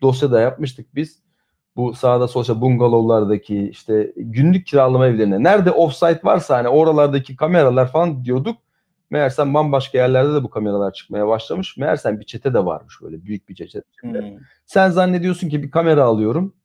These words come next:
Speaker 1: Hadi bunu da Donanma Haber diye anlatmış olalım. Ee,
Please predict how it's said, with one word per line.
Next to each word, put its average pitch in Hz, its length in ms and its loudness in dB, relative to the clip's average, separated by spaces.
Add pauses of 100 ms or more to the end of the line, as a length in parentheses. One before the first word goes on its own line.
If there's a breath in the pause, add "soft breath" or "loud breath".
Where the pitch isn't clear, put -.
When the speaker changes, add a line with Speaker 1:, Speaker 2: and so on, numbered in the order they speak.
Speaker 1:
Hadi 123 240 -2
bunu 135 180 0
da 113 40 -6
Donanma 131 240 2
Haber 131 240 2
diye 120 80 2
anlatmış 104 380 -2
olalım. 120 360 -4 (500 soft breath)
Ee, 117 360 -2